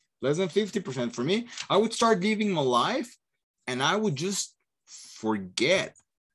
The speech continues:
everything I crunched. Yes, some s-, primer día, noventa y uno, semana después, cincuenta. Karen, tú estás hoy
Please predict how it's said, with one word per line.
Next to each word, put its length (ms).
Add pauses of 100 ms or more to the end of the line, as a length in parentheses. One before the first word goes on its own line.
(140)
everything 520
I 100
crunched. 560
Yes, 300 (400)
some 460
s-, 220 (460)
primer 320
día, 380
noventa 380
y 100
uno, 200
semana 340
después, 380
cincuenta. 580
Karen, 540 (340)
tú 120
estás 480
hoy 380